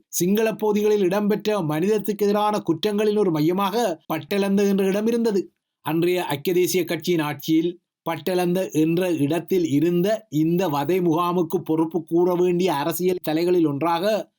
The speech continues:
முன்னாள் தலையாரியும் ஐக்கிய தேசிய கட்சியின் தலைவருமான ரணில் விக்ரமசிங்க மீதும்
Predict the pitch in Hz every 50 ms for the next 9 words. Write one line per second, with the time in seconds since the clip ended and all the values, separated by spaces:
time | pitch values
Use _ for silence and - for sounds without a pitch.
0 | _ _ - 143 160 170 175 180 180 175 165 160 160 160 147 156 160 170 170 175
1 | 170 175 208 220 214 - _ - - 135 135 - 180 170 185 190 185 - 185 170
2 | 160 185 156 - 190 185 170 151 151 143 147 160 170 170 180 190 202 214 185 156
3 | 127 - _ - 131 151 151 165 180 190 196 196 175 170 156 156 190 185 190 185
4 | 190 - 190 190 190 202 185 165 160 170 175 226 240 214